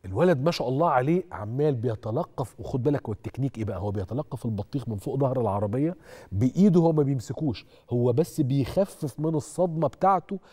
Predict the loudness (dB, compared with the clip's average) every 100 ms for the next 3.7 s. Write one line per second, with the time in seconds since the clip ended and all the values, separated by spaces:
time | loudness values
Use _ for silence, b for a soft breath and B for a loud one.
0 | B -8 -4 -2 2 2 4 4 4 2
1 | 0 0 -2 0 0 2 2 2 2 0
2 | -2 -2 0 0 4 4 4 2 2 0
3 | -4 -6 -4 -6 -6 -6